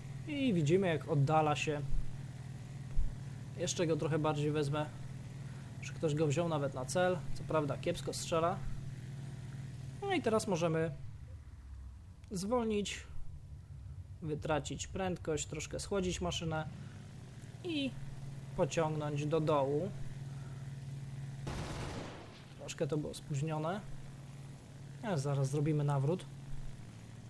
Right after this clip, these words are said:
Kolejna oczywiście zaleta tej, e, tej maszynki to jest, e,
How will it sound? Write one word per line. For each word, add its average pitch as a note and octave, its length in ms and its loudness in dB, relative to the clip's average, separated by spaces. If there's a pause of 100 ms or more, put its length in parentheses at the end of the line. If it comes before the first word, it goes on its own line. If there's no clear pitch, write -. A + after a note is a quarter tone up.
(600)
Kolejna A#3 320 4
oczywiście F#3+ 400 2
zaleta D3+ 380 4
tej, C#3+ 260 4 (800)
e, D3 260 4
tej F3 160 4
maszynki F3 540 2
to D#3 140 4
jest, D3+ 460 2
e, E3 40 4